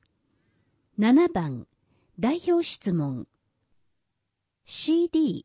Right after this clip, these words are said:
二の二。一番、一般質問。二番、議決内容。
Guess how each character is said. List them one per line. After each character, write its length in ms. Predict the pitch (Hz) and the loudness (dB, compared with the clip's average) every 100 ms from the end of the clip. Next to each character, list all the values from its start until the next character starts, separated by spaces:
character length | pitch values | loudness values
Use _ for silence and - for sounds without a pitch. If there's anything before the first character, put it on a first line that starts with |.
| _ | _
二 200 | 226 330 | 4 6
の 180 | 294 156 | 6 4
二。 320 | 160 180 - _ _ _ _ _ _ _ | 2 0 -2 _ _ _ _ _ _ _
一 360 | - 220 - 339 | -6 -6 0 0
番、 380 | - 170 127 - _ _ _ _ - | 0 -4 -6 -10 _ _ _ _ -4
一 160 | 226 - | -2 0
般 260 | 330 339 359 | 2 2 2
質 280 | - - 185 | -4 -2 0
問。 360 | 151 131 120 - _ _ _ _ _ _ _ - | 0 -4 -8 -14 _ _ _ _ _ _ _ 2
二 160 | 285 | 2
番、 400 | 320 254 160 139 - _ _ _ _ - | 2 0 -2 -6 -14 _ _ _ _ -4
議 160 | 190 - | -4 0
決 280 | 330 - | -2 2
内 320 | 302 302 262 165 | 4 4 2 0
容。 440 | 143 123 107 | -2 -6 -10